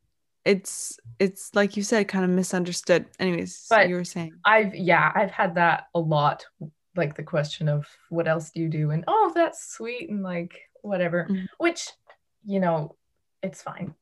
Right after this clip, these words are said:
Speaker 2: But,
Speaker 1: Mm-hmm.
Speaker 2: um, I think balancing, like, I think it's okay because I, I just know for myself, like, it's okay. They don't, like, how would they know,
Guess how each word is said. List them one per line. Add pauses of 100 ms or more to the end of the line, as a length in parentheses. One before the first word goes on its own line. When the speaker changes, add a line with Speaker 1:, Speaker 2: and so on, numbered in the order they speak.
Speaker 2:
But, (520)
Speaker 1:
Mm-hmm.
Speaker 2:
um, (640)
I
think (360)
balancing,
like, (720)
I
think
it's
okay
because
I, (240)
I
just
know
for
myself,
like,
it's
okay.
They
don't, (360)
like, (540)
how
would
they
know,